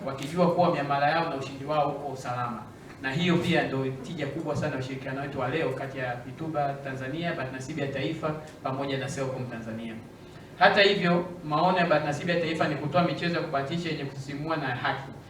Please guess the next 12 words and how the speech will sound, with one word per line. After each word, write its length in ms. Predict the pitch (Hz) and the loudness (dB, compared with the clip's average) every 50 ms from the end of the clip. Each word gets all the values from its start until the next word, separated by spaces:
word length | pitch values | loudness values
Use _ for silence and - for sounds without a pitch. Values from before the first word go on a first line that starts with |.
| - - - - | -18 -18 -18 -12
Sehemu 300 | - - 151 151 151 151 | -2 2 2 4 4 2
kubwa 280 | - 190 190 185 185 | 2 2 6 8 8
ya 60 | 170 - | 8 8
mapato 420 | - - - 180 180 180 175 180 | 4 6 8 8 8 8 6 2
ilipelekwa 360 | 165 156 160 151 151 156 160 160 | 0 0 0 -2 -2 -2 -2 -4
kwenye 180 | 165 147 143 | -4 -4 -6
miradi 320 | 139 139 139 151 156 156 151 | -4 -4 -2 -2 -2 -2 -2
mbalimbali 540 | 139 139 135 131 131 131 151 165 160 156 151 | -2 -2 -2 -4 -2 -2 -2 -2 -2 -2 -4
kama 180 | 160 151 147 147 | -6 -6 -6 -6
mnavyojua 420 | 147 135 127 131 131 131 143 160 | -6 -6 -8 -6 -8 -4 -2 -2
ya 60 | 143 | -2
kijamii, 460 | 135 139 135 127 120 123 156 170 180 | -2 -4 -6 -6 -6 -4 -4 -4 -4